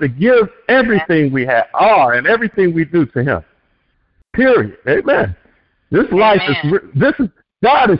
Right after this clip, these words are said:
Speaker 1: shaking us up so we can really live a God kind of life.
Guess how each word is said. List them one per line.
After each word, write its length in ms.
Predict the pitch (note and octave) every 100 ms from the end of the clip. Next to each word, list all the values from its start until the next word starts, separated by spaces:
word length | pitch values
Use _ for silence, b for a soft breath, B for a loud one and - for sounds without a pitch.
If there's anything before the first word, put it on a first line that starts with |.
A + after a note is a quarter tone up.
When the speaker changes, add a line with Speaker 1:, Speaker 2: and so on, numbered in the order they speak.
| -
Speaker 1:
shaking 300 | C4 C#4+ B3+
us 160 | A#3+ A#3
up 240 | G3+ D3 -
so 140 | F#3 D#3+
we 140 | G#3+
can 280 | - B2+ B2
really 300 | A#3+ A3 D#3+
live 460 | C#3+ F3+ F#3 C3 B2+
a 100 | C3+
God 420 | A#2+ A#2 D#3+ D#3 C#3+
kind 280 | D#3 C#3+ C3
of 80 | A#2+
life. 220 | A2 D2